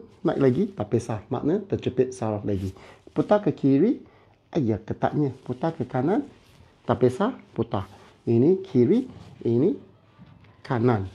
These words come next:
Maknanya, posisi ini, ini semua lari. Okey. Sekarang apa yang saya buat? Membukakan apa punya stroke saraf dulu, eh.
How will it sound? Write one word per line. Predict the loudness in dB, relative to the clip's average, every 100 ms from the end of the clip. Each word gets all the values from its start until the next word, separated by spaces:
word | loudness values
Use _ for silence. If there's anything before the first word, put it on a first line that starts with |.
| -18 -10 -8
Maknanya, | -2 2 2 0 -4 -20 -20 -6
posisi | -4 -2 -4 2 0
ini, | 2 0 2 0 -2 -16 _
ini | 2 4 4 2
semua | 0 0 -2 -8 _ -2
lari. | 0 0 -4
Okey. | 0 0 4 4 6 2 -6
Sekarang | -10 2 2 2
apa | 0
yang | 0 2
saya | 0
buat? | 4 2 2 -20 -20 -20 _ -4
Membukakan | 0 0 0 -4 -6 -4 -2 -2
apa | 0
punya | 0 -2
stroke | -2 -6 -6
saraf | -4 -2 -2
dulu, | -4 -4 0
eh. | 2